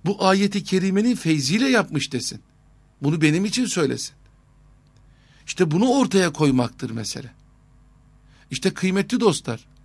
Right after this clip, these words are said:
Kur'an-ı Kerim'i böyle anlayabilmek, kevni ayetlerle, varoluş ayetleriyle, ilmi ayetleri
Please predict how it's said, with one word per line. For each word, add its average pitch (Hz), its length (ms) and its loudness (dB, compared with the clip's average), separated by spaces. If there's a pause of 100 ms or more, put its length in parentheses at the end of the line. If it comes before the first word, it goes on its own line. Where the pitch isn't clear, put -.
(480)
Kur'an-ı 202 480 2
Kerim'i 214 440 0
böyle 220 260 6
anlayabilmek, 151 920 0 (840)
kevni 185 520 2
ayetlerle, 131 840 0 (160)
varoluş 190 640 2
ayetleriyle, 127 880 -2 (120)
ilmi 170 520 0
ayetleri 127 800 0